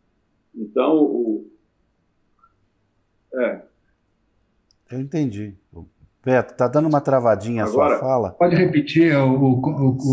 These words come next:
Speaker 2: Só é com-, faça uma
Speaker 3: o
Speaker 2: pergunta
Speaker 3: con-,
Speaker 2: final,
Speaker 3: contexto
Speaker 2: Beto.
Speaker 3: histórico do século vinte, o que, que
Speaker 1: Eu
Speaker 3: quer
Speaker 1: tava
Speaker 3: dizer?
Speaker 1: dizendo que o texto do Luiz tá dentro de um contexto muito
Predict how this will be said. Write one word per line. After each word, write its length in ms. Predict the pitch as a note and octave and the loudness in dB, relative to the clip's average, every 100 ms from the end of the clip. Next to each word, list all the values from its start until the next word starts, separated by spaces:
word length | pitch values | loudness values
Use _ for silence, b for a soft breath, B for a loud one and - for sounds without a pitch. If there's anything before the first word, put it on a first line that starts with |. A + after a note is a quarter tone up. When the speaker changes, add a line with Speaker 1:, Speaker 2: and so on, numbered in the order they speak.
| B2+ | 2
Speaker 2:
Só 120 | D3 | 2
é 40 | |
com-, 320 | B2+ D3 C#3 _ _ | 0 -4 -4 _ _
faça 220 | - D#3+ | -2 0
uma 120 | B2 G3 | 2 2
Speaker 3:
o 60 | |
Speaker 2:
pergunta 460 | G3 E3+ D3+ E3 D#3 | 2 2 2 2 0
Speaker 3:
con-, 60 | |
Speaker 2:
final, 300 | D3 C3 A2+ | 0 2 2
Speaker 3:
contexto 180 | G#2+ B2 | 2 2
Speaker 2:
Beto. 140 | A#2+ F#2 | 0 0
Speaker 3:
histórico 400 | D3+ D#3+ D3+ D3 | 0 2 2 0
do 80 | |
século 560 | B2 - C#3+ D3 C3 A#2+ | 0 -2 -2 2 2 2
vinte, 560 | A#2+ D3+ E3 - E3+ E3 | 2 0 0 -4 -4 -4
o 80 | |
que, 160 | D#3 D3+ | -4 -6
que 100 | - | -4
Speaker 1:
Eu 140 | - | 0
Speaker 3:
quer 60 | C#3 | 2
Speaker 1:
tava 120 | D#3 E3 | 4 4
Speaker 3:
dizer? 40 | D3 | 2
Speaker 1:
dizendo 320 | E3 E3 D#3 | 2 0 2
que 100 | E3 | 2
o 220 | C3+ D3 | 4 2
texto 480 | - - - - D#3 | 2 0 0 0 0
do 220 | B2+ C#3+ | 4 4
Luiz 540 | C3 D3 E3 D#3+ - - _ - | 4 4 4 2 -4 -20 _ -2
tá 100 | C3 - A2+ | -2 -2 -2
dentro 360 | D#3+ E3 D#3 | -2 0 0
de 80 | C#3 | 4
um 140 | D3 D3 | 4 4
contexto 760 | C3 A2+ - D3+ D3 - B2 | 0 -2 -4 -2 -2 -2 -4
muito 300 | C3+ D#3+ - | -2 -2 -4